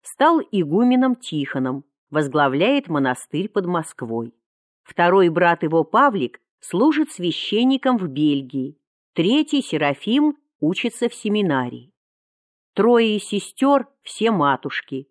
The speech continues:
то есть жены священников. Сыновья отца Георгия Рзянина, прослужившего в Гребневе дольше всех, Алексей и Сергий — священники в Москве.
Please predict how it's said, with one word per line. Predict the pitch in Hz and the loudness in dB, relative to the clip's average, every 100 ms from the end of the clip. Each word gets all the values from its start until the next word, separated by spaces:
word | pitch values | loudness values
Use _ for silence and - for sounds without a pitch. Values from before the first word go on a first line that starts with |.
| _ | _
то | 202 | -2
есть | 285 302 - - | 0 0 -4 -10
жены | 139 127 160 220 | -6 0 0 0
священников. | 240 165 131 - 131 117 120 117 120 - _ _ _ _ _ _ _ - | -4 -6 -8 -6 -4 -4 -4 -8 -16 -20 _ _ _ _ _ _ _ -20
Сыновья | - 208 214 196 202 254 254 226 | -4 0 2 2 0 2 4 2
отца | - 185 - 220 208 | 0 -2 -2 -2 0
Георгия | 175 196 196 175 175 170 | 2 4 4 2 0 0
Рзянина, | 160 147 233 277 269 247 240 - _ _ | 0 0 0 2 2 2 0 -6 _ _
прослужившего | 185 180 208 220 330 - - 208 196 | -2 -2 -2 0 -2 -2 0 0 0
в | 160 | -2
Гребневе | 175 175 160 196 233 202 | -2 -2 -2 -2 0 0
дольше | 160 185 180 - 151 | 0 0 0 -4 -6
всех, | - - 262 - - _ | -4 -2 -2 -2 -10 _
Алексей | 170 170 160 - 208 202 190 | -4 -2 -2 -6 0 0 0
и | - 143 | -2 -6
Сергий — | - 240 285 226 247 269 - _ - | -4 -2 0 0 -2 -2 -6 _ -16
священники | - 160 156 - - 294 269 233 | -6 -4 -4 -2 0 2 0 -2
в | 180 | -2
Москве. | 160 143 - - 127 123 | -2 -4 -10 -6 -4 -4